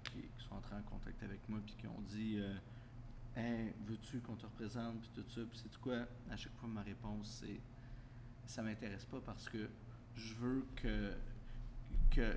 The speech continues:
que la, que le contenu, que la bière s'exprime de par elle-même. »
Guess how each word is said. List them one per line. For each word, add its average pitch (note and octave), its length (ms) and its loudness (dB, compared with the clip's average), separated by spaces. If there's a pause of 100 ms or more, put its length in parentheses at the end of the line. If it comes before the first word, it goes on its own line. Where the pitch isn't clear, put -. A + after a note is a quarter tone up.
que A2+ 120 12
la, G#2+ 180 10 (220)
que B2 100 0
le G#2 140 4
contenu, A#2+ 680 2 (140)
que A2 80 -4
la G#2+ 120 -2
bière A#2 340 0
s'exprime A2 440 -4
de G#2 60 0
par G2+ 220 -6
elle-même. » G2+ 480 -2